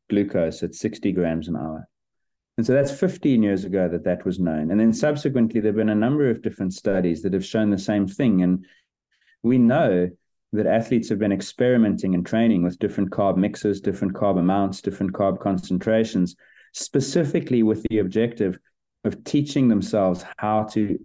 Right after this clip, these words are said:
ingest more and more carbohydrates. And that's, that's been, that's two generations in elite cycling and Ironman triathlons and so on.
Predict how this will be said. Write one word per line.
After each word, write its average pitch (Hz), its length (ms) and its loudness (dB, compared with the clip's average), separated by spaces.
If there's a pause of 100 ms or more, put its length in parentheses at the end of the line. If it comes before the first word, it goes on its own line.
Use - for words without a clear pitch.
(200)
ingest 101 520 0
more 101 240 2
and 98 100 2
more 95 180 2
carbohydrates. 98 720 0
And 113 140 2
that's, 185 300 0 (420)
that's 175 160 -4
been, - 460 -2
that's 180 220 -2
two - 260 0
generations 127 640 2
in 95 140 -2
elite 92 260 -2
cycling 98 480 0
and 82 180 -2
Ironman 98 420 2
triathlons 98 540 0
and 87 120 -2
so 98 120 -2
on. 90 260 -2